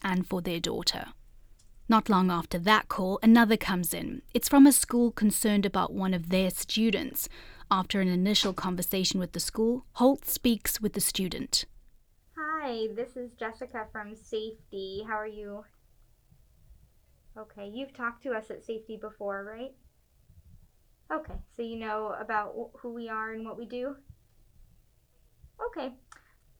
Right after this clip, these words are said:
Speaker 2: okay. Can you tell me just a little bit about what's going on with you today and what brought you to your counselor's office?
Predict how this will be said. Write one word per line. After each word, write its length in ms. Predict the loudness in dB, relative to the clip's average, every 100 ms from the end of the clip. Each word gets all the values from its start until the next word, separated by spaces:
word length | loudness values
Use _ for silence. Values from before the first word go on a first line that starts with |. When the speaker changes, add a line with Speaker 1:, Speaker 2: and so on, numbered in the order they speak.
| _
Speaker 2:
okay. 200 | -20 -18 -20 _ _ _ _ _ _
Can 160 | -12 -10
you 100 | -12
tell 240 | -10 -10
me 100 | -10 -12
just 180 | -14 -10
a 80 | -10
little 260 | -8 -8
bit 200 | -4 -4
about 260 | -4 -8 -8
what's 260 | -10 -12 -10
going 240 | -10 -10
on 140 | -12
with 120 | -14 -12
you 100 | -12
today 360 | -12 -12 -10 -8
and 100 | -10
what 160 | -12
brought 220 | -12 -12
you 100 | -14 -16
to 80 | -14
your 120 | -16
counselor's 480 | -14 -16 -14 -16 -14
office? 340 | -14 -12 -14